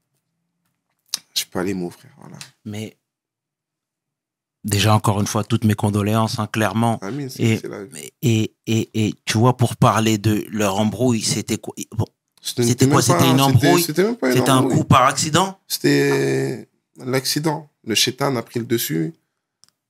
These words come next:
Speaker 1: Et c'était un pur accident, frère. Ça veut dire même Y M, il, je l'imagine même pas dans sa cellule, tu vois, vu qu'il a été incarcéré.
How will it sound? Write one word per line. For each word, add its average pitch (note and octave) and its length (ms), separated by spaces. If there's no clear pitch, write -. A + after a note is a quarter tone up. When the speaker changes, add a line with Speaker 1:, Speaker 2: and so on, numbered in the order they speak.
Speaker 1:
Et D#3+ 60
c'était - 280
un G#2 520
pur - 400
accident, C3 420
frère. - 340
Ça G#2 80
veut G#2+ 60
dire B2+ 160
même C3 260
Y B2 500
M, C3 340
il, A2+ 440
je G#2+ 100
l'imagine G#2 320
même A2+ 100
pas A#2 120
dans A#2 80
sa G2+ 160
cellule, C3 380
tu G2 100
vois, A2 320
vu A#2+ 140
qu'il A#2 100
a G#2+ 60
été G2 160
incarcéré. F#2+ 560